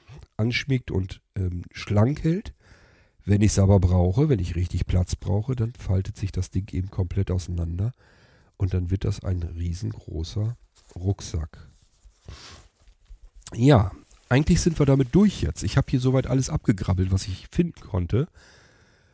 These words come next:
Ähm, keine Ahnung, der Wit-, ja, zehn Taschen werden's jetzt gewesen sein. Ich glaube nicht, dass der Hersteller mich da jetzt angelogen hat.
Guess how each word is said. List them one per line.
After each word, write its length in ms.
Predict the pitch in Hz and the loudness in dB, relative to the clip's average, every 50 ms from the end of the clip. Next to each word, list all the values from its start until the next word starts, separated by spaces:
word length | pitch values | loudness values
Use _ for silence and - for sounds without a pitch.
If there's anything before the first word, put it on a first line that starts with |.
| _ _ - _ | _ _ -12 _
Ähm, 300 | - 98 95 92 92 90 | 2 2 4 4 0 0
keine 320 | - - 104 117 120 120 113 | 0 4 4 6 6 4 2
Ahnung, 180 | 135 143 131 | 2 2 6
der 160 | 104 98 92 | 6 4 6
Wit-, 280 | 90 139 - - - - | 6 2 2 0 -2 2
ja, 200 | 101 95 95 101 - | 4 6 6 6 4
zehn 240 | - - 113 104 95 | 6 6 6 6 8
Taschen 320 | - 117 113 - 110 95 | 6 4 2 2 2 4
werden's 220 | 107 107 104 - | 4 4 4 4
jetzt 180 | - 95 - - | 2 0 2 2
gewesen 320 | 98 90 104 120 110 95 | 4 6 6 6 4 4
sein. 180 | 82 80 80 80 | 0 0 -2 -2
Ich 120 | 82 82 | -2 -2
glaube 260 | - 92 90 90 87 90 | 0 2 2 2 2 2
nicht, 180 | 95 90 - | 0 0 -2
dass 140 | 95 90 - | -4 -4 -2
der 80 | 87 85 | 0 0
Hersteller 420 | 90 92 - - - 95 92 95 | 2 0 0 0 -2 0 0 0
mich 140 | 90 90 - | 0 -2 -2
da 100 | - 82 | 0 -2
jetzt 160 | 85 85 - | -2 -2 -2
angelogen 580 | 104 113 113 98 87 85 85 85 82 85 87 104 | -2 0 0 0 0 0 -2 -4 -4 -4 -4 -6
hat. 200 | 117 - - | -6 -6 -8